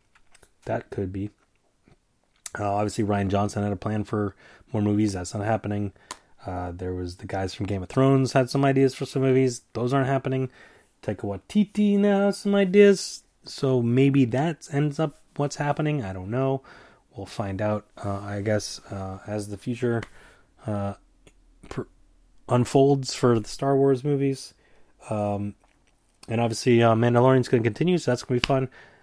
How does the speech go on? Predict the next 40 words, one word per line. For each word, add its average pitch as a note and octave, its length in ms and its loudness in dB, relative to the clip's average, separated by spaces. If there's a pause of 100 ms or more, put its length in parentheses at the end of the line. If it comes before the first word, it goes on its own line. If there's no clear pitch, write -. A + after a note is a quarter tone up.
(220)
Uh, A2 40 -4
I G#2 200 -4
don't B2 80 2
know B2 80 4
what B2 100 4
else - 360 -4
is - 40 -18
down A#2+ 200 -2
the A2+ 60 -4
pipe. A#2+ 380 0
Uh, G#2 240 -2
maybe, C3 380 0
maybe A3+ 260 2
take C4+ 180 -2
a G3+ 40 -2
break C#3+ 240 4
for - 160 -6
a F#3+ 60 2
little F#3+ 140 2
bit, F#3+ 180 0 (240)
though, F3+ 200 2
with F3+ 220 -2
Star F#3 200 -4
Wars F#3 320 -2
movies, F#3+ 460 0 (580)
I D#3+ 40 -8
think. G3 340 -2 (580)
You C3 120 -4
know, B2 160 -4
we C3 80 -2
finished G3 400 -2
this E3+ 200 -6
up. C3+ 300 -2 (320)
It B2+ 100 -8
might C#3+ 180 0
have D#3 80 0
been E3 100 0
a E3 60 0
little E3 160 2
rushed A#2+ 640 0